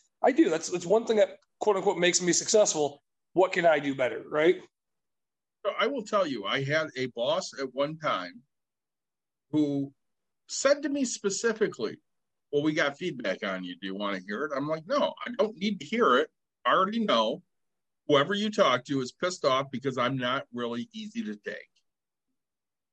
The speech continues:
Speaker 2: And I don't really give a shit."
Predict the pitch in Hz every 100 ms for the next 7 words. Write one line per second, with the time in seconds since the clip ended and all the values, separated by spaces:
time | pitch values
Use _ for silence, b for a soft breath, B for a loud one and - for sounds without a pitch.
0 | _ _ _ _ _ _ _ _ _ -
1 | 123 170 233 139 123 139 147 143 113 -
2 | 98